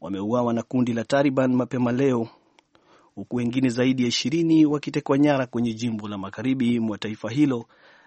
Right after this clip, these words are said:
la Herat kwenye mpaka wa Iran. Kwenye mashambulizi tofauti ya anga kutoka kundi la Taliban,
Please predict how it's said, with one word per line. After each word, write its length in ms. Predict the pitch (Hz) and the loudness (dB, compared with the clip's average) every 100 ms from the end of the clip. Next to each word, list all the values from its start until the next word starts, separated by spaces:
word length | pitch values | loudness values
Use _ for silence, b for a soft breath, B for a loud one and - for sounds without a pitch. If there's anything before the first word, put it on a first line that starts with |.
| b | b
la 160 | 107 117 | -6 -4
Herat 440 | 123 120 123 - | -2 2 2 0
kwenye 260 | - 107 101 | -6 -8 -8
mpaka 460 | - 95 - 85 | -8 -12 -10 -12
wa 160 | 82 80 | -10 -10
Iran. 480 | 92 117 101 73 - - b b b b b _ _ _ _ _ b b b b | -8 -8 -10 -14 -18 -20 b b b b b _ _ _ _ _ b b b b
Kwenye 200 | - 135 | 0 2
mashambulizi 760 | 139 143 135 147 147 - 143 | 4 4 4 4 0 -2 -4
tofauti 800 | 131 127 117 135 143 - 139 160 - _ _ _ _ _ | -2 -4 -2 0 0 0 0 0 -4 _ _ _ _ _
ya 240 | 113 120 | -4 -4
anga 260 | 131 135 127 | 0 0 -2
kutoka 320 | - 123 123 | -6 -8 -8
kundi 280 | 113 135 127 | -4 -2 -2
la 80 | 123 | -4
Taliban, 580 | 143 151 143 143 143 | -2 -2 2 2 2